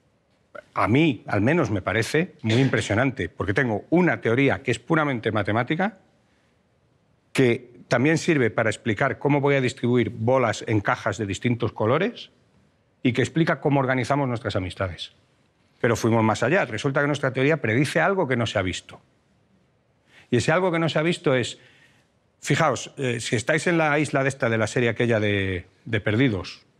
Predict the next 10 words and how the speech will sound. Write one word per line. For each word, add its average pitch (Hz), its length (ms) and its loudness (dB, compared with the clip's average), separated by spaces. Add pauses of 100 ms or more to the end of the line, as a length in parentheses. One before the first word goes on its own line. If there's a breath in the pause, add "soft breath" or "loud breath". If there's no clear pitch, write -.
(100)
o 101 500 0
estáis 139 300 -2
en 151 80 2
un 135 80 2
sitio 143 240 0
que 127 80 -2
tenéis 131 400 0
muy 127 320 4
poca 131 240 0
gente, 101 400 -6